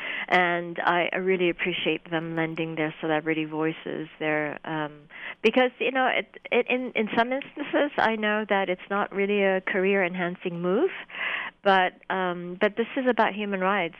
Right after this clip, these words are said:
This is not because, uh, it's a religious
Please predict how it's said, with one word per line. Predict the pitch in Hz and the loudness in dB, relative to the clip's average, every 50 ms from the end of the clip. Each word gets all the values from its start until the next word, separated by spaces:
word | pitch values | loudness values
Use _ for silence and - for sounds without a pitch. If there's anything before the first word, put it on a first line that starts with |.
| - - | -10 -6
This | 185 180 - - | -6 -6 -6 -8
is | 180 185 185 | -12 -6 -2
not | 180 196 - - - | -2 -2 -2 -2 -6
because, | 180 - - 175 165 170 - - - | -6 -4 -2 -4 -4 -4 -8 -8 -2
uh, | 170 170 165 156 156 151 - - | 0 2 2 2 2 0 -2 -4
it's | 165 - - | -6 -6 -4
a | 180 160 | -2 2
religious | 165 165 156 165 180 185 - 165 | 2 2 2 0 -2 -2 -4 -8